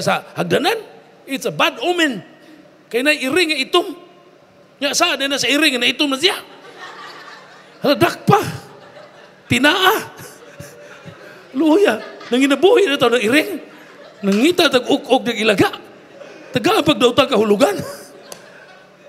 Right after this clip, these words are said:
Ang klaro, gid kayong simbahan ni anak, kanang patuo-tuo ka na, gyud. Taga naman nato ni anak.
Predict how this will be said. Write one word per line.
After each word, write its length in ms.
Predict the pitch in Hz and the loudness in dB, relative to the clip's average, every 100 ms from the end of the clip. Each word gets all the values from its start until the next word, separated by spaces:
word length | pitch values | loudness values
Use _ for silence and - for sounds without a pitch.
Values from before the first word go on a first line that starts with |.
| - - - - - 143 | -20 -20 -20 -20 -20 -16
Ang 60 | 127 | -4
klaro, 320 | 156 190 202 | 0 0 0
gid 100 | 196 | -2
kayong 220 | 208 190 | -2 -2
simbahan 320 | 185 175 196 | -2 0 0
ni 80 | 196 | 0
anak, 240 | 190 165 | -2 -2
kanang 160 | 170 185 | -6 -4
patuo-tuo 640 | - - 190 202 220 196 220 | -4 -4 -6 -6 -6 -4 0
ka 140 | 202 | 0
na, 160 | 208 180 | 0 -4
gyud. 480 | 247 202 165 - | -4 -4 -8 -16
Taga 400 | 160 143 131 139 | -12 -12 -4 -4
naman 160 | 139 135 | -2 -6
nato 240 | 131 147 | -8 -8
ni 80 | 131 | -10
anak. 240 | 139 135 | -10 -12